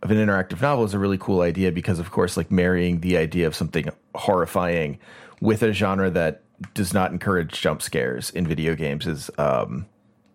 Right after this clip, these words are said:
I think, something people are not doing enough of.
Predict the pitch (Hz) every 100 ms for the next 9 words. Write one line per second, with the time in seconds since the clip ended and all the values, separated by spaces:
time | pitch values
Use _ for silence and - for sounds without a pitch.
0 | _ - 98 107 92 92 90 73 - 85
1 | 80 73 85 80 78 78 - _ _ _
2 | _ - - 78 64 65 57 - - -
3 | -